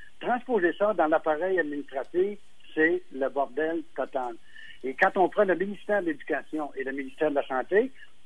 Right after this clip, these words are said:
une fois qu'on a, euh, adopté les budgets de ces deux méga ministères-là,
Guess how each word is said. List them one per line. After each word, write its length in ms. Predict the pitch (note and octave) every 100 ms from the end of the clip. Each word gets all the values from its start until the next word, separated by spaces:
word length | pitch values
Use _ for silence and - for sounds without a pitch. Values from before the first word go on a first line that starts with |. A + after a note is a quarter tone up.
| C3+
une 80 | C#3
fois 240 | - G3
qu'on 240 | E3+ D#3 D3+
a, 140 | D3 - - - C3+
euh, 240 | C3+ C#3 D3
adopté 500 | F3+ F3+ E3 - G3+
les 140 | E3 D#3
budgets 500 | F3 D#3 C3+ G3 F#3
de 180 | D3+ D3
ces 140 | D3+ C#3 B2+
deux 140 | A3
méga 300 | G3+ E3+ F#3
ministères-là, 680 | F3 D3+ - D#3 C#3+ E3